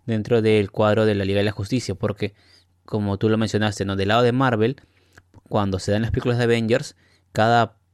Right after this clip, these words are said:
protagonista de la formación de los Avengers había tenido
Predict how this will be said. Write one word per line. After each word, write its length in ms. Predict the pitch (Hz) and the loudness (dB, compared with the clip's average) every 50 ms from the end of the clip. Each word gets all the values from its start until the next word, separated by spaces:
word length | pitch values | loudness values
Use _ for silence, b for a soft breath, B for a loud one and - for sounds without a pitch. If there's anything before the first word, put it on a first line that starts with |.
| _ - | _ -4
protagonista 720 | 107 104 98 101 98 98 110 143 180 175 - - 113 104 | -2 -2 0 2 2 2 2 0 -2 -4 -2 0 0 2
de 80 | 101 98 | 2 0
la 80 | 95 | -2
formación 500 | 95 - 104 98 98 95 95 - 110 110 | -2 -4 -4 -2 -2 -4 -2 -2 -4 -2
de 120 | 107 110 107 | -2 -2 -2
los 180 | 110 - - | -2 -2 -2
Avengers 480 | 139 131 120 110 107 104 113 117 120 - | -2 0 0 0 0 0 -2 -2 -2 -4
había 180 | 95 95 107 104 | -4 -4 -4 -4
tenido 460 | - 98 101 104 104 104 104 104 | -4 -4 -2 -2 -2 -2 -4 -4